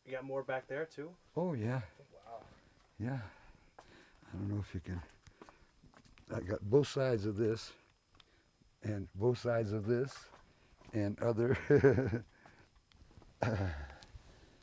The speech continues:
Speaker 2: From nineteen sixty-nine,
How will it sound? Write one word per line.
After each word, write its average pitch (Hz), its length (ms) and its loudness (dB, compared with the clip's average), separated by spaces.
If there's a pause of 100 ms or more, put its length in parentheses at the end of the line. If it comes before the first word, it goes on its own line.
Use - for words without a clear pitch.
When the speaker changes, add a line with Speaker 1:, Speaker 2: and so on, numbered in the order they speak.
(1800)
Speaker 2:
From 117 400 -2
nineteen 123 520 -2
sixty-nine, 120 880 -4